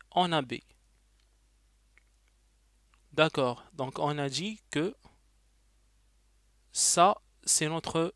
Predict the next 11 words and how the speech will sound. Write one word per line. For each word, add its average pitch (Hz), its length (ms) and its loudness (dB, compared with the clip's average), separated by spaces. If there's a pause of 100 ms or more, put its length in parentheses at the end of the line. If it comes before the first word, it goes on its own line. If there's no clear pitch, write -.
(100)
vecteur 139 540 -2
C. - 240 -2 (1120)
Donc, 143 400 -2 (320)
je 135 200 -2
peux 185 200 0
faire 123 600 -2 (1300)
A, 170 280 6 (1900)
A 175 420 6 (1120)
plus - 680 2 (1500)
B, 175 300 6 (480)
je - 160 -6